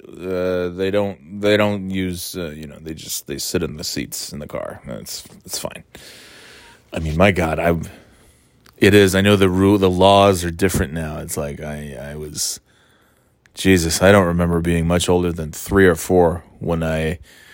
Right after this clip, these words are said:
when I was completely done with that booster seat. I feel like I had, I don't know if I'm thinking of the kitchen table or the car. I don't think I, I think I had a booster seat at the kitchen table when I was a kid. Instead,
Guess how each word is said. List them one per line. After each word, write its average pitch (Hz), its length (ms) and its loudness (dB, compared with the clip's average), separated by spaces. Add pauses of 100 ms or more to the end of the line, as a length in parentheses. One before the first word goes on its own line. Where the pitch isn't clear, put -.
(140)
when 98 140 4
I 101 100 8
was 92 200 6
completely 90 500 4
done 87 220 0
with 82 140 -2
that 80 200 -6
booster 90 380 -4
seat. 78 240 -4
I 78 80 -2
feel - 220 4
like 135 180 6
I 104 80 6
had, 90 440 4 (1400)
I - 80 -2
don't 170 140 2
know 180 140 6
if 135 100 6
I'm 113 140 6
thinking 131 340 2
of 92 160 4
the 87 80 -2
kitchen 190 400 -4
table 175 400 4
or 104 160 6
the 90 120 -4
car. 95 640 0 (800)
I 143 80 -4
don't 165 140 -2
think 156 160 0
I, 113 160 4
I 131 160 0
think 175 120 2
I 147 60 6
had 127 80 8
a 101 60 6
booster 117 360 0
seat 107 220 0
at 98 80 2
the 87 80 -2
kitchen 87 400 -10
table 107 500 -2
when 64 120 -10
I 67 80 -8
was 60 160 -10
a - 60 -18
kid. - 360 -10 (1200)
Instead, 82 440 -4